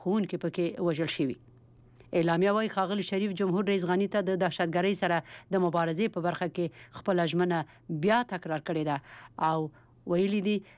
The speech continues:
"زه به په خپلې خاورې کې د دهشتګرو د ختمولو هڅه وکم." ښاغلي شریف دهشتګري یوه عمومي ستونزه بللې او د حل لاره یې د دواړو هیوادونو ترمنځ ګډ کار کول بللي دي. موږ د امریکا غږ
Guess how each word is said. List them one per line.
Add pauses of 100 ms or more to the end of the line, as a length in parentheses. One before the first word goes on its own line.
(160)
"زه
به
په
خپلې
خاورې
کې
د
دهشتګرو (380)
د
ختمولو (140)
هڅه
وکم." (640)
ښاغلي
شریف (360)
دهشتګري
یوه
عمومي
ستونزه
بللې (340)
او (100)
د
حل
لاره
یې
د
دواړو
هیوادونو
ترمنځ (440)
ګډ (140)
کار
کول (340)
بللي
دي. (1500)
موږ
د
امریکا
غږ